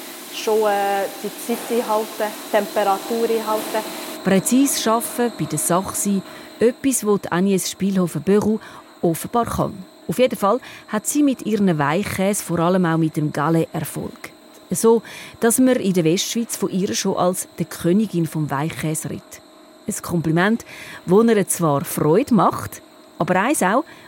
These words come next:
Speaker 2: das sie gern grad weitergibt.
Speaker 1: Ich hatte es schon gelesen, dass ich Königin der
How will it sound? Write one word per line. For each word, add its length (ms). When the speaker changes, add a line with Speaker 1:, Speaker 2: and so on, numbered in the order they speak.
Speaker 2:
das 180
sie 80
gern 400
grad 360
weitergibt. 720
Speaker 1:
Ich 80
hatte 240
es 120
schon 220
gelesen, 320
dass 280
ich 200
Königin 600
der 380